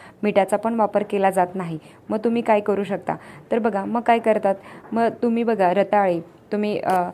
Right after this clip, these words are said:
फळं खाऊन पण उपवास करू शकता. काही ठिकाणी बघा, आंबट खात नाही, तुम्ही, अ, फलाहार घेऊन पण तुम्ही व्रतवैकल्य करू शकता. प्रत्येक गावात, प्रत्येक समाजात आपापली वेगळी पद्धत असते.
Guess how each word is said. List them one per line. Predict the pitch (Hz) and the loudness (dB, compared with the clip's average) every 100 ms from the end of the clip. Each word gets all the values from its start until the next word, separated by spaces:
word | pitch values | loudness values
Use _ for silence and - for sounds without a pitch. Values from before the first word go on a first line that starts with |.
| - - | -12 -8
फळं | - 220 226 | 4 6 6
खाऊन | 220 233 226 | 4 -2 0
पण | 233 | 0
उपवास | 226 220 214 214 | 0 2 0 2
करू | 196 190 | 0 0
शकता. | 202 - | -4 -2
काही | 180 185 214 | -4 -2 0
ठिकाणी | 220 214 214 214 | 0 0 0 0
बघा, | 202 190 | 0 -2
आंबट | 196 196 208 | 0 0 0
खात | 220 214 | 2 0
नाही, | 202 196 170 | 0 -4 -4
तुम्ही, | 214 220 240 - - - 185 | -4 -4 -4 -10 -20 -8 -2
अ, | 190 185 | -2 2
फलाहार | 220 226 226 220 | 2 4 2 0
घेऊन | 220 214 | 0 -2
पण | 214 233 | -2 -2
तुम्ही | 220 202 254 - - - | -2 -2 -4 -8 -16 0
व्रतवैकल्य | 208 208 190 180 190 233 | 2 4 2 0 0 0
करू | 262 196 | 2 0
शकता. | 196 202 170 | 0 -4 -4
प्रत्येक | 160 208 202 233 226 | -2 -2 0 0 4
गावात, | 220 196 196 - - | 4 2 -2 -14 -2
प्रत्येक | 208 202 220 220 | 2 2 2 0
समाजात | 247 220 185 175 | -2 0 0 0
आपापली | - 175 185 202 | 0 -2 -2 -2
वेगळी | 208 190 175 202 | 0 0 0 -2
पद्धत | 202 196 170 170 | 0 0 0 0
असते. | 175 - | -2 -4